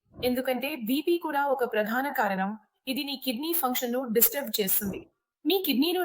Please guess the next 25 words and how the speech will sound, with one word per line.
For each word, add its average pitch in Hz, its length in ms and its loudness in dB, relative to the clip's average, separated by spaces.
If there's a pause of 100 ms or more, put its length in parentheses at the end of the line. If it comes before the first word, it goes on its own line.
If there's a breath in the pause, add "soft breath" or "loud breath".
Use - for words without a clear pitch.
రక్తాన్ని 285 360 2
ఫిల్టర్ 262 420 2
చేసే 269 220 4
పని 240 300 0
చేయాలి, 190 280 0 (300)
కానీ 269 260 2 (100)
కిడ్నీలు 339 380 2 (100)
ఆ 240 40 6
రక్తాన్ని 269 440 2
ఫిల్టర్ 269 460 0
చేయలేకపోతే, 233 640 0 (380)
దానివల్ల 262 480 2
మీ 294 160 0
క్రియాటినిన్ 269 560 2
పెరుగుతుంది 226 500 2 (160)
మరియు 233 280 2
జీఎఫ్ఆర్ 254 580 2
తగ్గిపోతూ 226 440 -2
ఉంటుంది. 214 380 -2 (360)
కాబట్టి 269 400 2
మీరు 311 220 -2
మీ 285 140 -4
మందులను 277 460 0
మార్చుకోవాలి, 220 580 2 (260)
మరియు 240 200 2